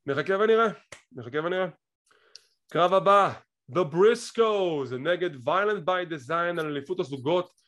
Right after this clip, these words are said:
של אימפקט, שמתוך Violent by Design, אריק יונג ודינר הם אלה שמגינים על האליפות. קרב טוב, באמת קרב זוגות טוב, אימפקט יודעים לייצר קרבות זוגות טובים שהם רוצים,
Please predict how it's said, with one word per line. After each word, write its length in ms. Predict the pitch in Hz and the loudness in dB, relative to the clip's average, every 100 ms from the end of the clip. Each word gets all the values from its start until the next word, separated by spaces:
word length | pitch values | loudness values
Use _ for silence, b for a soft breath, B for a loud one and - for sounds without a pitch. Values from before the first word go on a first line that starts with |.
| - | -16
של 280 | - 165 147 | -6 -4 -2
אימפקט, 540 | - 185 165 175 170 - _ _ | -2 -2 0 0 0 -6 _ _
שמתוך 520 | - 190 180 196 160 143 | -2 -2 0 0 0 0
Violent 300 | 190 202 185 | 0 2 0
by 180 | 180 | -2
Design, 560 | 170 123 185 202 202 196 196 | -4 -2 0 0 -2 -4 -6
אריק 320 | 208 220 214 190 | -2 -2 -2 -2
יונג 380 | 196 190 190 196 165 | 0 0 -2 -8 -10
ודינר 840 | 135 185 175 127 165 269 269 175 113 - _ - | -4 -4 -4 -6 -4 0 2 0 -2 -8 _ -6
הם 160 | 160 | -2
אלה 140 | 165 160 | 0 -2
שמגינים 640 | 165 147 151 143 147 143 | -4 -6 -6 -4 -2 0
על 80 | 135 | 2
האליפות. 580 | 123 120 120 240 254 - _ _ - | 0 -2 -2 -2 -2 -8 _ _ -6
קרב 240 | 160 170 | 0 0
טוב, 400 | 139 185 190 180 - _ _ _ _ _ _ _ | 4 4 4 0 -16 _ _ _ _ _ _ _
באמת 260 | 123 143 156 | -4 -2 -2
קרב 160 | 160 | -4
זוגות 320 | 139 143 151 151 | -4 -2 -2 0
טוב, 220 | 160 151 | 0 0
אימפקט 300 | 160 151 135 | -2 -4 -4
יודעים 180 | 143 156 | -4 0
לייצר 300 | 143 147 143 | -2 -2 -4
קרבות 300 | 147 143 123 | -2 -4 -4
זוגות 260 | 135 139 | -4 -4
טובים 240 | 143 131 131 | -4 -6 -6
שהם 180 | 135 | -6
רוצים, 480 | 123 117 208 233 240 | -6 -4 -2 -2 -2